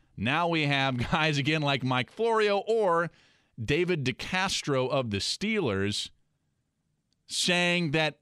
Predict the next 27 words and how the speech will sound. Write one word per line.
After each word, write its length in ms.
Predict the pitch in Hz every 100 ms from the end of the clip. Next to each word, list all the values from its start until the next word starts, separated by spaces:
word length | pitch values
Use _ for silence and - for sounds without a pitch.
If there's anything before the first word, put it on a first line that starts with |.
| -
fans, 540 | - 185 185 185 165
and 80 | 156
I'm 120 | 151
just 140 | 156 -
gonna 160 | 226
read 500 | 156 127 135 175 165
you 180 | 131 143
David 340 | 117 131 127 104
DeCastro, 540 | 98 147 147 - 110
who's 140 | 113 120
an 80 |
offensive 420 | 127 131 123 107 98
lineman 460 | 120 135 113 98 - - _ _ _ _ _ -
for 120 | 127
the 80 | 107
Steelers, 580 | - 151 147 131 113 -
quote 400 | - 180 165 -
here. 280 | 82 53 - _ _ _ _ _ _ _ _ _ _ _ _ _ _
He 220 | _ 139 135
says, 640 | - 147 135 117 - - _ _ _ _ _ _ -
quote, 460 | - 180 180 185 -
"They 180 | 143 156
treat 420 | - - 214 208
us 300 | 202 - -
like 280 | 165 147 -
circus 640 | - - 208 - 170 -
animals," 640 | 135 104 85 65 55 -